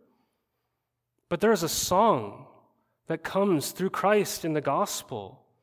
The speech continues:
that crosses that line and displays God's mercy.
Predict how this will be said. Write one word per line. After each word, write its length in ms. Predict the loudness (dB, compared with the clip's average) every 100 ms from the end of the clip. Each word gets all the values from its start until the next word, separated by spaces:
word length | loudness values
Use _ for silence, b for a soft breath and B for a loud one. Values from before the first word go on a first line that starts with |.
| _ _ _ _ _ _ _ _ _ 0
that 240 | 0 0
crosses 580 | -8 0 2 2 -2 -2
that 220 | 0 0
line 280 | 2 2 2
and 120 | 0
displays 640 | -4 -8 -6 -2 -2 -2 -2
God's 260 | -4 -4
mercy. 640 | -6 -4 -6 -8 -12 -18